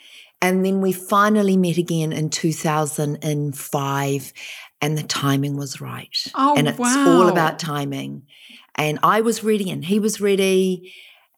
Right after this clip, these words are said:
Speaker 1: and it was just perfect.
Speaker 2: And it just felt like it was meant to be?
Speaker 1: Oh, we knew. We absolutely knew. You know, we knew that this was it.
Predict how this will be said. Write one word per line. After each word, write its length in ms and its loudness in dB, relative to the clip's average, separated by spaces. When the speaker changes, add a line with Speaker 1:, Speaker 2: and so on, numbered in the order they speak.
Speaker 1:
and 920 -2
it 140 -6
was 260 -4
just 300 -4
perfect. 680 -6
Speaker 2:
And 140 -2
it 100 -4
just 180 -8
felt 160 0
like 160 -2
it 60 -10
was 140 -8
meant 160 -4
to 80 -14
be? 280 -2
Speaker 1:
Oh, 300 4
we 200 4
knew. 340 2
We 240 6
absolutely 720 -2
knew. 480 -2
You 140 0
know, 180 2
we 180 2
knew 460 4
that 240 -2
this 440 -2
was 180 -8
it. 440 -10